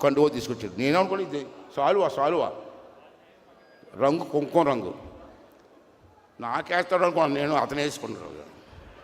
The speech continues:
అతను మెడలో వేసుకుంటాడు. "వేసుకొని ఇలా రా" అన్నారు. భుజం మీద చేసాడు.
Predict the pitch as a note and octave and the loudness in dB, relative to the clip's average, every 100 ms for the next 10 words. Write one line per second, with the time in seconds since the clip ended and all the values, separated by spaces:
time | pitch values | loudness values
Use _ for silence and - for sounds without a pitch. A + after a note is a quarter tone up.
0 | - - - - - A#2 B2 A#2+ A2+ C3 | -20 -20 -20 -18 -8 -6 -4 -4 -4 -2
1 | C#3+ A#2+ G2+ A2 F#2+ E2 D#2+ D#2 - - | -2 -4 -8 -12 -12 -12 -14 -18 -20 -20
2 | - - - - - - - - - - | -20 -20 -20 -20 -20 -20 -20 -20 -20 -20
3 | - C3 D#3 F3 E3+ D#3 C#3+ C#3 C3 C3+ | -6 -4 -2 2 2 2 -2 -2 -2 -2
4 | A#2 F2+ - - - - - - - - | -6 -8 -14 -20 -20 -20 -20 -20 -20 -20
5 | _ _ - B2+ D3+ E3 D3+ C#3 D3 C#3+ | _ _ -6 -2 0 -2 -4 -6 -8 -8
6 | B2 | -12